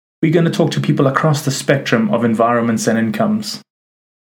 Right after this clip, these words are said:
We're gonna talk to doctors, nurses, and healthcare workers, lawyers, accountants, and bankers. We're gonna talk to engineers, technicians, and software developers, administrators,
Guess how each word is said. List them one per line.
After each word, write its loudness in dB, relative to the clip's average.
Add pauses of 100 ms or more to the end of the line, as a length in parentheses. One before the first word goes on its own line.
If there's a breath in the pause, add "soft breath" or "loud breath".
We're 4
gonna 2
talk -2
to 0
doctors, 0
nurses, 0
and 0
healthcare 0
workers, 0 (420)
lawyers, 4
accountants, 0
and 0
bankers. -2 (640)
We're 4
gonna 4
talk 0
to 0
engineers, 2
technicians, 0
and 0
software -2
developers, 0 (420)
administrators, 0